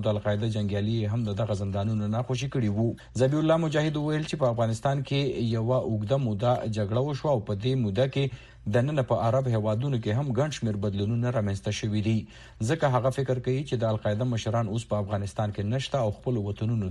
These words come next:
ته ستانه شوي. اوس دا اندېښنې بې ځایه دي چې القاعده به په افغانستان کې بیا سر راپورته کړي. د ملګرو ملتونو د کډوالو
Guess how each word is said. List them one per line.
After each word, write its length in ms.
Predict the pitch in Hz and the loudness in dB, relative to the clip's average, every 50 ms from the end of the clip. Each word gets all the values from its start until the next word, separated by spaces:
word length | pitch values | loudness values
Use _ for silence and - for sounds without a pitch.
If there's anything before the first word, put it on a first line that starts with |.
| 92 - | -2 -4
ته 100 | 120 113 | -6 -2
ستانه 280 | - 123 113 107 104 101 - | -2 0 0 0 0 0 0
شوي. 200 | 120 110 110 113 110 - - - - - - - - | 0 2 2 2 0 -2 -6 -18 -20 -20 -20 -18 -10
اوس 260 | - 131 151 156 - - 139 | -4 -2 -2 -2 -2 2 4
دا 80 | 143 135 110 131 | 4 4 4 2
اندېښنې 440 | 127 117 120 117 110 120 135 135 139 113 113 104 | 2 2 2 0 0 0 0 0 0 0 0 2
بې 120 | 110 110 107 95 127 | 2 2 2 4 4
ځایه 240 | 131 135 123 117 110 120 | 4 4 4 2 0 -2
دي 60 | 123 | -2
چې 180 | - - 113 107 | -2 -2 0 0
القاعده 380 | 101 101 - 104 104 104 123 117 113 | 0 0 0 0 0 2 0 0 0
به 120 | 104 101 - | 0 0 0
په 100 | 101 98 | -2 -2
افغانستان 560 | 110 98 101 104 104 104 101 - 127 117 117 | -2 -2 -2 -2 -2 -2 -2 -2 -2 -2 -2
کې 180 | 113 113 101 98 117 | -2 -2 -2 0 0
بیا 100 | 107 104 - | 0 0 0
سر 120 | 113 107 101 107 | -2 0 0 0
راپورته 400 | 101 - 110 104 95 - 107 95 113 | -2 0 -4 -4 0 -2 -2 0 2
کړي. 120 | 117 110 104 - - - - - - - - - - - 120 139 | 0 0 0 -2 -6 -16 -20 -20 -20 -20 -20 -18 -8 0 2 2
د 120 | 151 156 165 | 4 4 4
ملګرو 300 | 160 160 170 170 165 165 | 2 2 2 2 2 2
ملتونو 360 | 156 151 143 - 147 143 135 131 | 0 0 0 -2 -2 -2 0 0
د 100 | 131 139 | 2 2
کډوالو 360 | 131 120 120 127 131 127 120 | 2 2 4 2 2 2 2